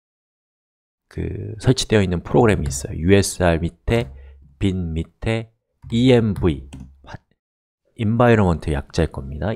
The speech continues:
이엠브이라고 하는 프로그램이 있는데 저 프로그램에게 파이썬 쓰리의 위치를 물어봐서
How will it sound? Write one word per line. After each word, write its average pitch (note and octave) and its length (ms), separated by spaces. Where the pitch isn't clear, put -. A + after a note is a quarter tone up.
이엠브이라고 G2+ 1120
하는 D2+ 160
프로그램이 G#2+ 540
있는데 F2 560
저 - 200
프로그램에게 C#3+ 720
파이썬 C#3 480
쓰리의 C#3+ 760
위치를 G#2+ 480
물어봐서 F2 720